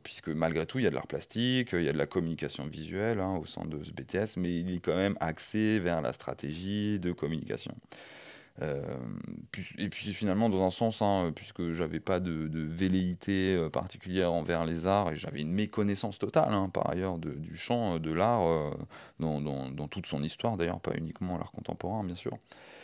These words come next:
Euh, que c'est pas très étonnant, hein, je sentais quand même que j'avais envie de quelque chose d'un peu créatif, euh,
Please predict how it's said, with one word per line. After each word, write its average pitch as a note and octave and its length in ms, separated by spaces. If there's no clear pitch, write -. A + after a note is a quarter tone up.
Euh, F2+ 200
que G2+ 420
c'est - 160
pas G2 160
très F#2 300
étonnant, G2 340
hein, A2 640
je E2 340
sentais F#2 460
quand E2+ 160
même F2 160
que F2+ 80
j'avais D2+ 240
envie D#2 320
de E2+ 160
quelque C#2+ 260
chose E2 220
d'un D#2+ 100
peu D2+ 160
créatif, D#2+ 800
euh, C2 300